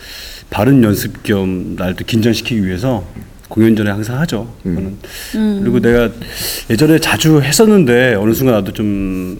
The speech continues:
Speaker 1: 안 하게 될 때가 있었는데,
Speaker 2: 음, 음.
Speaker 1: 같이 저번에 했던 놈놈놈 배우 중에
Speaker 2: 음, 음.
Speaker 1: 그 어떤 배우가 걔는 발음도 좋은데 계속 삼십 분, 한 시간을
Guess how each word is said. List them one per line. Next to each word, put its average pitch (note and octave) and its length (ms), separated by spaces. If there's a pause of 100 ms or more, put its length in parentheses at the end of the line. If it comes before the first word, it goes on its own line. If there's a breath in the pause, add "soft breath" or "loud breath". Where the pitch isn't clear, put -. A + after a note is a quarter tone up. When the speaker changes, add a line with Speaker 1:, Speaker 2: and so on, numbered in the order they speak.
(160)
Speaker 1:
안 G#2+ 160
하게 C#3 480
될 G2+ 180
때가 G#2+ 200
있었는데, G#2 580
Speaker 2:
음, F#2+ 140
음. F2+ 140 (420 loud breath)
Speaker 1:
같이 G#2+ 420
저번에 A2+ 280
했던 A2 280
놈놈놈 A2 380
배우 F#2+ 200
중에 F#2 220
Speaker 2:
음, - 20
음. G#2+ 500
Speaker 1:
그 F#2 200
어떤 F2+ 200
배우가 F#2 520 (1120 soft breath)
걔는 E3+ 260
발음도 C#3+ 340
좋은데 D3+ 340
계속 - 720 (360)
삼십 - 340
분, G#3 140
한 A#3 200
시간을 G3+ 460